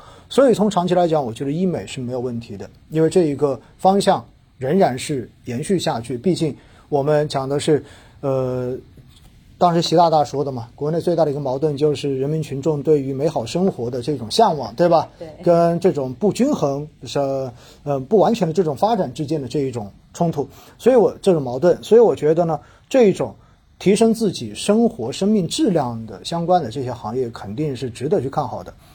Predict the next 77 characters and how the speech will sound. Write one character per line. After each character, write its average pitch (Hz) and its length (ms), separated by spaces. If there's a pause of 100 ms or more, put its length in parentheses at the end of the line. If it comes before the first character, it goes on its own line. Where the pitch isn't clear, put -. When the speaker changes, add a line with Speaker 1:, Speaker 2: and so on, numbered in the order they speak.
(100)
Speaker 1:
但 220 140
是 202 120
呢， 180 80
我 160 100
也 170 80
要 147 80
提 135 140
示 135 80
大 151 120
家 131 160
一 131 140
点， - 180 (300)
这 196 120
也 139 120
是 160 200
在 147 220
上 143 280
周 143 180
就 139 100
是 135 140
一 139 100
系 208 180
列 165 120
的 131 60
这 - 20
种 135 140
媒 123 180
体 151 140
喊 107 180
话 139 180
中 139 160
间， 156 180 (360)
中 190 160
间 196 100
也 151 100
有 175 180
喊 117 200
话， 147 300
就 147 100
是 127 80
对 151 200
于 - 100
医 175 140
美 127 180
这 139 120
一 120 100
块。 120 200 (300)
那 180 100
么 170 80
讲 139 160
到 165 120
的 151 100
是 160 100
什 139 160
么 127 140
呢？ 135 100
讲 123 240
医 175 140
美 139 180
现 143 240
在 139 140
中 139 180
间 143 140
有 131 160
很 104 300
多 139 120
的 117 80
这 127 80
种 117 120
价 120 180
格 117 100
不 120 120
透 135 160
明， 120 300 (280)
Speaker 2:
对。 180 120
Speaker 1:
对 165 80
吧？ 156 200